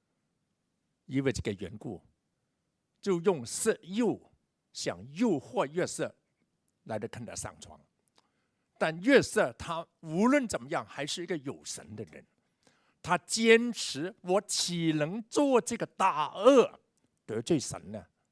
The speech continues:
他不肯，因为他不肯，因为这个缘故，他的祖母就用一个诬告的方式，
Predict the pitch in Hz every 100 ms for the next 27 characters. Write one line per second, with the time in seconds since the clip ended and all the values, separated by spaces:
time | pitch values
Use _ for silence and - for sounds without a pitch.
0 | _ 180 185 165 - - _ _ _ _
1 | _ _ _ _ _ _ _ _ _ 156
2 | 233 214 220 214 - 156 98 - _ _
3 | _ _ _ _ _ _ _ _ _ _
4 | _ - 139 147 160 135 107 104 143 131
5 | 95 _ _ _ _ _ _ _ _ -
6 | 156 156 - 131 147 208 110 - _ _
7 | _ _ _ _ _ - 185 160 175 160
8 | 165 151 127 107 113 165 - 190 151 117
9 | 110 156 151 - 175